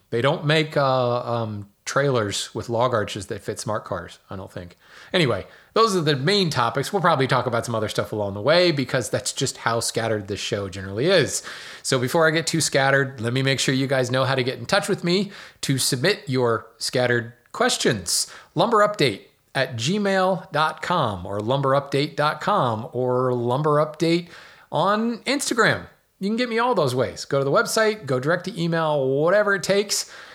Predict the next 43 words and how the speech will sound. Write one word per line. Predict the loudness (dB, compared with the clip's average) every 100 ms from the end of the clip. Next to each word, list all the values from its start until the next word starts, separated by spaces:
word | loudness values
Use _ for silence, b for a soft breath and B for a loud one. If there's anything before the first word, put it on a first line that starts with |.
| -6
you | 0 0
can | 2 0 0 0
submit | 0 -2 -2
your | -4
questions. | 0 0 0 -4 -6 -10 _ _ _ _ _ _ -2
Or | 2 2
if | 2
you | 0
wanna | 2 2
be | 2
one | 2 2
of | 2
the | -2
cool | -2 -2 0 0 0
kids, | 0 2 2 2 -2 -4 B B B _
go | 2
to | 2
patreon | 0 -4 -2 2 2 2
dot | 0 -2
com | -2 -2 0 -2
slash | -2 -2 0
lumber | -2 0
update | 0 0 0 0 B B -8
and | -2
sponsor | 0 0 0
the | 0
show | 2 2 2 0 -8 b -6
and | -2
submit | 0 0
your | 2
question | 2 2 2
while | 2
you're | 4
there. | 4 4 2 -6 _ -10
Um, | -4 -2 -4 -2
I | 0 0
will | 0 -2
most | -4 -2 2 2 2 2
definitely | 0 2 0 0
answer | 0 0 -2 -6
it | -6
if | -6 -4
you've | -2 -2